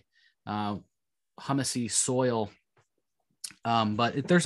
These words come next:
you know, it, it, you can also use it instead of peat moss in soil mixtures, which is also important. But how, how do you, how do you use it?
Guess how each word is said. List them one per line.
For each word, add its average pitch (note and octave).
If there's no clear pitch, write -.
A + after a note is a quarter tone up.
you C3+
know, A#2
it, A#2+
it, -
you C#3+
can D#3
also C#3+
use C3
it C3
instead A2+
of G#2+
peat F#3+
moss A2
in A2
soil C#3+
mixtures, A2
which A2
is G#2
also A#2
important. A2
But A#2+
how, C#3
how D3+
do E3
you, D#3
how E3
do F3
you F3+
use C3
it? B2